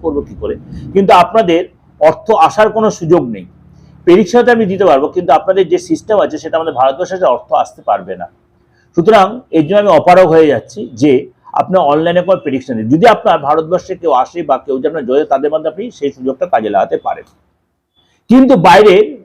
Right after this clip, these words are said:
বাংলাদেশে অন্য, আহ, কান্ট্রির লোকেরা কিন্তু আমার সেই প্রেডিকশন নিতে পারছে এবং আমাকে পেও করতে পারছে ডলারের মাধ্যমে বা কারেন্সির মাধ্যমে। আমি তাদের কিন্তু পে কর-, আমি তাদের কিন্তু ইয়ে দিচ্ছি, প্রেডিকশন দিচ্ছি এবং আমি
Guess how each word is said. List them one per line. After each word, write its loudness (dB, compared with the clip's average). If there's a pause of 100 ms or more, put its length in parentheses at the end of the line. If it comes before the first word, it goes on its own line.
(100)
বাংলাদেশে 2
অন্য, 0
আহ, 2
কান্ট্রির -2
লোকেরা 0
কিন্তু -6
আমার -2
সেই -6
প্রেডিকশন -6
নিতে -2
পারছে -2
এবং 0
আমাকে -4 (400)
পেও 6
করতে 0
পারছে 0
ডলারের 2
মাধ্যমে 0
বা -10
কারেন্সির -6
মাধ্যমে। -12
আমি -6
তাদের -2
কিন্তু -6
পে -2
কর-, -4
আমি -2
তাদের -4
কিন্তু -4 (540)
ইয়ে 4
দিচ্ছি, -4
প্রেডিকশন -2
দিচ্ছি -4
এবং 2
আমি -2